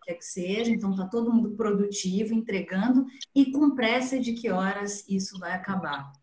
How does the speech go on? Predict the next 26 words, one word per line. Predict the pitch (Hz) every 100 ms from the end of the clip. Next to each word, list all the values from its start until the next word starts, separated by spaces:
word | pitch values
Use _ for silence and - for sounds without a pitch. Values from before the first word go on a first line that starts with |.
| _ _ _ -
E |
talvez | 196 240 277 277
a |
grande | 254 214 269 330 311 196
<laughs> | -
provocação | 220 190 190 170 170 220 247
seja | 247 247 285 294 214 175 - _ _ - - _
que | - 226 233 - _ _ _ _ _
não | 226 285
vai | 262
acabar, | 294 302 226 180 156 151 - _ _ -
porque | 202 202 233 233 233
o | 202 226
mundo | 226 220
mudou | 226 247 196 190 202
e | 226 202
esse | 202 226
é |
o | 208
novo | 202 196
normal. | 208 214 226 180 151 139 131 - _ -
Talvez | 185 175 202
com | 196 190
ajustes, | 175 170 175 202 214 - - 214 208 - - _ -
talvez | 175 175 190 190 -
com | -